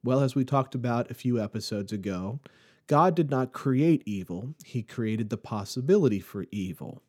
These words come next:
Why does evil exist? Well, evil exists because man misused the good gift of free will. In the garden, God set the parameters for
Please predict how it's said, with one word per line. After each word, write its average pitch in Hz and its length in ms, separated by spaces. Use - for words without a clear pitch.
Why 175 240
does 185 240
evil 139 340
exist? - 600
Well, 123 180
evil 185 320
exists 113 560
because 120 760
man 113 400
misused 110 760
the 101 160
good 123 340
gift 101 440
of 107 220
free 104 300
will. 110 420
In 180 180
the 180 80
garden, 131 500
God 127 340
set 117 260
the 117 80
parameters 110 800
for 110 300